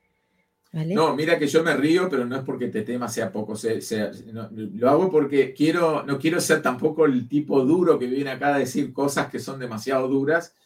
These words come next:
Speaker 2: y la gente dice, "¿Y este quién es para venir a hablar así?". Yo les cuento, hablo desde mi propia experiencia y
Speaker 1: Ujú.
Speaker 2: yo hoy lo que quiero hacer es poder ayudar a personas a que salgan de una relación tóxica o enferma o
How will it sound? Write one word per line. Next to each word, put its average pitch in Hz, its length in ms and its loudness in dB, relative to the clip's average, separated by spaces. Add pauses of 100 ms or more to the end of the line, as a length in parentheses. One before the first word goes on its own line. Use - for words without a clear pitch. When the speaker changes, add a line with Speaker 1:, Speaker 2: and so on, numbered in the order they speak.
(120)
Speaker 2:
y 113 80 -8
la 107 120 -2
gente 127 200 0
dice, 123 220 2
"¿Y 143 60 2
este - 260 0
quién 107 200 0
es 131 160 -6
para 104 220 -4
venir 113 260 -4
a 110 40 -2
hablar 107 220 -2
así?". 101 300 -4 (300)
Yo 170 140 4
les - 160 6
cuento, 202 500 4 (120)
hablo 196 360 4
desde 123 300 0
mi 120 240 -6
propia 180 440 0
experiencia 117 760 -4 (600)
y 131 220 4
Speaker 1:
Ujú. - 0 -
Speaker 2:
yo 196 520 4 (240)
hoy 185 400 8 (240)
lo 123 220 2
que 117 160 -4
quiero 196 260 4
hacer 170 340 4
es - 120 0
poder 131 320 2
ayudar 123 400 0
a 143 100 -2
personas 123 680 -8
a 107 160 -10
que 107 320 -4 (280)
salgan 120 880 2
de 110 240 -4
una 139 280 0
relación 120 640 -4
tóxica 147 580 -2
o 117 120 4
enferma 139 600 -2
o 123 280 2